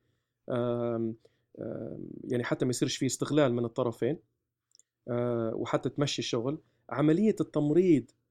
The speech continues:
كيف إنه هو مهم جدا إن عندك تمريض يكون متعلم، لدرجة إن الآن التمريض في الدول المتقدمة الآن في nursing practitioners، يعني شبه أطباء، يعني يوصفوا حتى في الوصفة.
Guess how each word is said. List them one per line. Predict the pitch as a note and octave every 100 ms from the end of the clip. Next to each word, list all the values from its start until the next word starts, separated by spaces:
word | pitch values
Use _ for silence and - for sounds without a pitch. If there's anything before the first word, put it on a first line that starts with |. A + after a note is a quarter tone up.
| _ _ _ _ -
كيف | G#3 -
إنه | E3 C#3+
هو | C#3+ E3+ C#3
مهم | C3+ D#3+ E3
جدا | B2+ D#3 C#3
إن | B2+
عندك | B2+ C#3+ D3+ -
تمريض | B2+ B2+ D#3 D#3+ C#3
يكون | B2 D3+ C3
متعلم، | B2 A#2+ D#3 E3 C3 A#2 A2+ _ _ _ _ -
لدرجة | C3 G3 F3 D3 F3
إن | E3
الآن | C#3 D#3 E3+ E3 E3 C3
التمريض | - C#3 D#3 F3
في | -
الدول | D3+ E3 C#3
المتقدمة | B2 - E3+ C#3+ D#3 D3+ _ _ _ -
الآن | - E3 E3
في | D3+ E3+ D3+
nursing | C#3+ D#3+ - C#3 -
practitioners، | C3+ F3 E3 C3+ B2
يعني | B2
شبه | A#2+ F#3 D3+ D#3+
أطباء، | - C3 D3+ A#2+ -
يعني | C3 C#3
يوصفوا | F3 - -
حتى | - -
في | -
الوصفة. | C#3+ D3 -